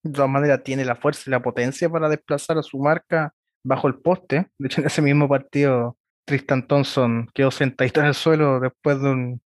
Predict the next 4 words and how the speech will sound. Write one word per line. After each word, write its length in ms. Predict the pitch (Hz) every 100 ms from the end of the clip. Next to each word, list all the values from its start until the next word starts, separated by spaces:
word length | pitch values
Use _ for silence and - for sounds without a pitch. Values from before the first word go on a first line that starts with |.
| _ _
caderazo 600 | 160 143 131 165 - 151
de, 440 | 139 131 123 131 - _ - - - _ _
de 160 | 127
Zion, 500 | 123 143 131 160 160